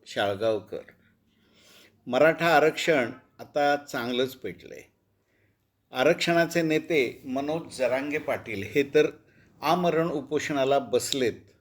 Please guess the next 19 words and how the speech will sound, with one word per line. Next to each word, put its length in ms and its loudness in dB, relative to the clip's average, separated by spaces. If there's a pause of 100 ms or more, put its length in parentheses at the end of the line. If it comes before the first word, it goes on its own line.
(160)
आणि 220 -8
त्यांची 420 -6 (140)
तब्येत 440 0 (100)
रोज 480 -4 (240)
ढासळत 480 -10
चाललेली 600 -10
आहे. 120 -20 (920)
त्याला 220 8
काउंटर 440 4
करण्यासाठी 1000 0 (420)
ओबीसींचे 680 0
नेते 580 0
लक्ष्मण 440 -2
हाके 680 -4 (720)
हे 160 6
तिथून 460 -4 (100)
अगदी 400 -8
जवळच, 560 2
म्हणजे 320 -4